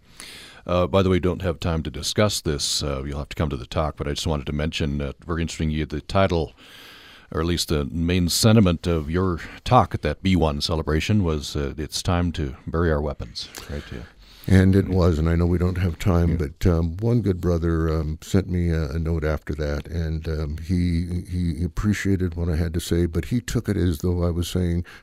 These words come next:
Speaker 2: to people of color that we need to not be struggling and speaking to these issues any longer. And, um, no, I'm saying to all of us,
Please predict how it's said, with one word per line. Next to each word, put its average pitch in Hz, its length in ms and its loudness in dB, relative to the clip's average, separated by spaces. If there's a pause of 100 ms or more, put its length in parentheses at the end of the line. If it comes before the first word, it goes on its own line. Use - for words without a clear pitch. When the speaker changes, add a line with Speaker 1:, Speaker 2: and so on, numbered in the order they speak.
(140)
Speaker 2:
to 92 260 4 (100)
people 104 380 -2
of 85 140 -8
color 65 380 -6 (360)
that 82 140 -2
we 98 420 0
need 87 360 0
to 85 240 -2
not 85 540 -4
be 85 220 0
struggling 76 720 -2
and 78 480 -2
speaking 92 400 -4
to 92 120 -2
these 76 280 -4
issues 71 360 -6
any 73 200 -2
longer. 57 420 -10 (420)
And, 82 460 0
um, 82 360 -4 (180)
no, 98 220 2
I'm 104 240 0
saying 101 340 0
to - 160 -6
all 80 260 -2
of 71 80 -14
us, - 280 -14